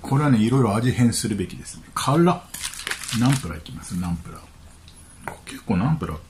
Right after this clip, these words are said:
かけまくった方がいい気がしますね。相当辛いっすよ。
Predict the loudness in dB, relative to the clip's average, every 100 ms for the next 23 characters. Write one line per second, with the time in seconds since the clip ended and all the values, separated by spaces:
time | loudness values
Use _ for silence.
0 | -14 -10 -4 0 2 0 -8 -10 -8 -8
1 | -10 -18 -16 -16 -14 -14 -14 -18 -14 -14
2 | -14 -20 -20 -12 -4 -4 -4 -10 -10 -20
3 | -20 -20 -20 -10 -8 -4 0 0 2 0
4 | 2 2 2 -2 -14